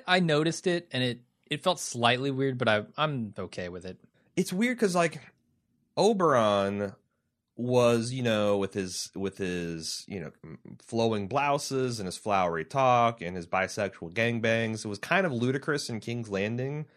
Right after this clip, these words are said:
Speaker 2: But for
Speaker 1: Mm-hmm.
Speaker 2: some reason, him being the only one that was that over the top grounded it in a way that, like, okay, sure. You see, like,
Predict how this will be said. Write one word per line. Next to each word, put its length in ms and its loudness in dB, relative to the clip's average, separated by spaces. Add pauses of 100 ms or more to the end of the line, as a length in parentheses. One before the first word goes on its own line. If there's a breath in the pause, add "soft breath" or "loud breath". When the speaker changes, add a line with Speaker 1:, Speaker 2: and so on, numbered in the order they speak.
(220 soft breath)
Speaker 2:
But 100 0
for 60 0
Speaker 1:
Mm-hmm. 60 0
Speaker 2:
some 200 2
reason, 320 0 (280)
him 320 0
being 260 -2
the 120 0
only 280 0
one 520 0
that 120 2
was 160 -2
that 220 2
over 200 0
the 120 -6
top 440 0 (680)
grounded 540 4
it 340 4
in 80 0
a 80 4
way 300 4
that, 200 4
like, 220 4
okay, 380 0
sure. 580 -2
You 220 -2
see, 180 0
like, 180 0